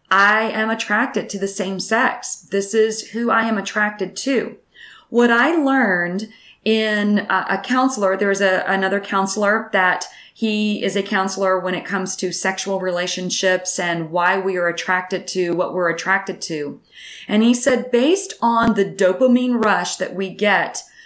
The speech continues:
when we have that, those sexual feelings, even as a, whether it's a child or coming into adolescence or, you know, teenage years, puberty,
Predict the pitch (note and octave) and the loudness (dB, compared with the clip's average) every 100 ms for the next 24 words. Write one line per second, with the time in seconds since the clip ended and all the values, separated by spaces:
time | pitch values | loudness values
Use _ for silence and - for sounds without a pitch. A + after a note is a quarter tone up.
0 | - - F3+ G3+ G3+ F#3+ G3+ G3 G3 F#3+ | -18 -4 0 2 2 0 0 2 0 2
1 | F#3+ F3 E3+ - - _ - F#3+ F3+ - | 2 2 2 -4 -20 _ 0 0 0 2
2 | G#3+ G#3+ G#3+ G#3 G#3 A3+ A3 F#3 E3+ G3 | 0 0 -2 -4 -2 0 0 0 0 -2
3 | A#3 - G3 G3+ G3 F#3 F#3+ F3 E3+ F#3 | -2 -4 -2 0 0 0 0 0 -2 -2
4 | F3 F3+ F3+ F#3 - F3 E3+ G3+ A3+ F3 | 0 0 0 -2 -2 0 2 2 2 0
5 | D#3+ F#3 F#3 F#3 F#3 F3+ F#3+ E3+ F#3 F#3 | -2 -4 -4 -2 -2 -2 -2 0 2 2
6 | F3 F#3 F#3+ G#3 G#3 G#3 F3 D#3+ - - | 2 0 0 0 0 0 0 0 -4 -14
7 | - - G3+ F#3 - A3 G#3 F#3+ G3 G3+ | -10 -2 0 0 0 0 0 0 0 -2
8 | G3+ G3+ G3+ G3+ G#3 A3+ | -4 -6 -2 -2 -2 -4